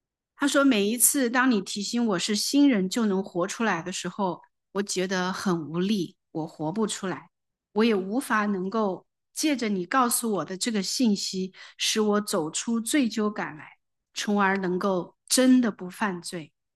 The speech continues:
我和他一起祷告，一直思想他的话。他走了，在这一两个星期里面呢，我一直在想，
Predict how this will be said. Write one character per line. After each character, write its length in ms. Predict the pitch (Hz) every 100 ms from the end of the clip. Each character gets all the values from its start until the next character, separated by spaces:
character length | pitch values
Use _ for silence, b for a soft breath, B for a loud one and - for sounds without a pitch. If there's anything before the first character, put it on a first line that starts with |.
| _ _ _ _ _ _ _ _ _ _ _ _ _ _
我 100 | 202
和 140 | 233
他 220 | 269 269
一 80 | 262
起 260 | 262 202 202
祷 260 | 131 127 -
告， 400 | 175 117 - _ _ _ _ _ _ _ _ _ -
一 140 | 262
直 160 | 226 214
思 260 | - 240
想 240 | 233 175 -
他 160 | 190
的 100 | 180
话。 440 | 170 - 170 - _ _ _ _ _ _ _ _ _ _ _ _ _ _ _ _
他 180 | - 277
走 300 | 262 185 -
了， 200 | 139 - _ _ _ _ _ _ _
在 140 | - 262
这 100 | 262
一 160 | 254
两 220 | 277 185 151
个 100 | 196
星 260 | - 226
期 200 | 226 -
里 180 | 220 170
面 240 | 190 190
呢， 200 | 165 156 - _ _ _ -
我 100 | 185
一 160 | 254
直 160 | 208 190
在 220 | 214 185
想， 320 | - 151 -